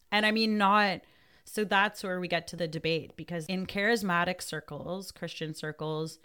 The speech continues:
there's a belief that speaking in tongues are a sign that you have been baptized in the Holy Spirit. What does this mean? The Holy Spirit has entered in your heart, and yeah, speaking in tongues is the sign. So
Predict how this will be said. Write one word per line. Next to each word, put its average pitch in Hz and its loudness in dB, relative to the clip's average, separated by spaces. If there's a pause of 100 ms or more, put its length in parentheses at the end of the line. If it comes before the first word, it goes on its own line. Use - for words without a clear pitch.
there's 175 0
a 180 -2
belief 170 -2
that 156 -4
speaking 196 -4
in 190 -4
tongues 160 -4
are 156 -4
a 160 -4
sign 151 -2
that 151 -4
you 156 -4
have 151 -4 (240)
been 147 -4 (220)
baptized 151 0
in 147 -2
the 143 -6
Holy 147 -6
Spirit. 180 -4 (140)
What 185 -2
does 185 -6
this 196 -6
mean? 220 -2 (480)
The 196 -4
Holy 202 -4
Spirit 175 0
has 170 -2
entered 151 -4
in 151 -4
your 156 -6
heart, 160 0 (320)
and 156 -2 (220)
yeah, 170 -6
speaking 196 -4
in 185 -2
tongues 160 -2
is 156 -12
the 165 -6
sign. 151 -10
So 170 0